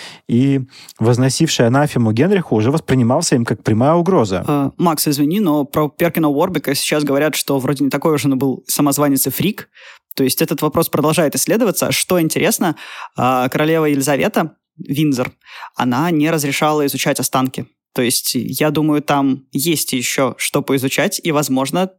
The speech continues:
Speaker 2: таким, таким уж самозванцем он и не был. Кстати, Карл вроде как не противится тому, чтобы,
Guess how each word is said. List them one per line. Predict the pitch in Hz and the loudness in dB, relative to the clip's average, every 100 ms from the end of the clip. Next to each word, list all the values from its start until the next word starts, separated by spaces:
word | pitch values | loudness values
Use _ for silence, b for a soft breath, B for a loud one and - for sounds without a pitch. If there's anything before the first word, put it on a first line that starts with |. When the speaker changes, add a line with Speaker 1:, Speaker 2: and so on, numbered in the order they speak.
| _ - | _ -6
Speaker 2:
таким, | 143 160 151 - - | -2 0 -2 -2 -4
таким | 156 226 208 | -2 0 0
уж | - | 0
самозванцем | 160 143 123 143 165 - | 0 2 2 0 0 0
он | 139 | 0
и | 147 | 0
не | 139 | 0
был. | 113 - _ _ | -4 -10 _ _
Кстати, | - - 180 147 | -4 0 0 0
Карл | - 185 208 160 | 0 0 2 0
вроде | - 170 156 | 0 -2 0
как | 165 160 | -2 0
не | 156 | -2
противится | 143 147 - 147 - | 0 -2 -2 -2 -2
тому, | 123 127 | -2 -2
чтобы, | 165 151 131 127 | 0 -2 -2 -2